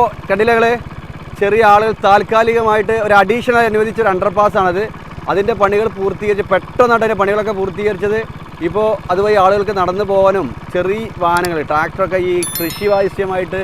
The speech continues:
കൃഷിക്ക് ആവശ്യമായിട്ടുള്ളതിനൊക്കെ അതുവഴി കടന്നു പോകാൻ വേണ്ടി അനുവദിച്ചതാണ്.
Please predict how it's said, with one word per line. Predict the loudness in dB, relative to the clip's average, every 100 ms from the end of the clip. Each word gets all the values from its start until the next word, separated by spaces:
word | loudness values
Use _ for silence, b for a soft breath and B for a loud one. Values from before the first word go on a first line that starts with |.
| -8 -16 -16 -14 -14 -8
കൃഷിക്ക് | -6 -6 -10 -4 -4 0
ആവശ്യമായിട്ടുള്ളതിനൊക്കെ | 0 0 -4 -4 -4 -4 -4 -4 -4 -2
അതുവഴി | -2 -2
കടന്നു | -4 -4 -4
പോകാൻ | -6 -6
വേണ്ടി | -8 -8 -10 -14 -10 -6
അനുവദിച്ചതാണ്. | -4 -4 -6 -4 0 0